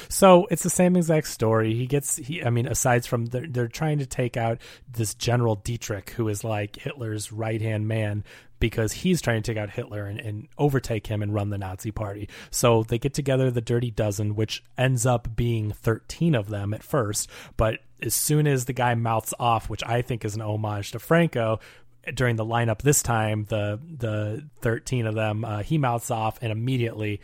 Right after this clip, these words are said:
uh, Lee Marvin makes an example of him. He says, he says, "Take him back to prison." And, you know, I don't know if this guy was one sentence to death or hard labor, but whatever it is, he's going back, and he never flinched.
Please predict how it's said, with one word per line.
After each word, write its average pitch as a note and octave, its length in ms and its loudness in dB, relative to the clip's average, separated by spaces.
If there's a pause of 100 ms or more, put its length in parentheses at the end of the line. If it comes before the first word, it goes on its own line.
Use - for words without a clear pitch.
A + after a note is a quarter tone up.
(320)
uh, G2 520 -8 (240)
Lee A#2+ 200 0
Marvin A2 280 2
makes G#2+ 220 -2
an A2+ 60 -2
example G2+ 420 -6
of F#2 100 -10
him. F#2+ 140 -8
He G#2 100 -2
says, G2+ 520 -2
he A2 100 -6
says, G#2 200 -6
"Take D#3 240 0
him C#3+ 80 -2
back C3 240 2
to B2+ 80 -4
prison." A2+ 480 -2
And, A2 300 -6
you B2 120 -6
know, G#2 140 -6
I A2+ 120 0
don't A#2+ 80 0
know A2+ 80 -2
if - 60 -10
this A#2+ 120 -6
guy A#2+ 200 0
was A#2+ 180 0
one A#2+ 180 2
sentence A#2 300 -4
to A2 100 -8
death B2 320 0
or A2 80 -4
hard A#2 240 2
labor, B2+ 320 0 (240)
but A2+ 100 -2
whatever B2+ 360 2
it A2+ 80 0
is, A2 200 -2
he's B2 200 -4
going A2+ 240 -2
back, A2+ 400 0
and A2 260 -4
he - 160 -6
never A2 240 -2
flinched. - 540 -4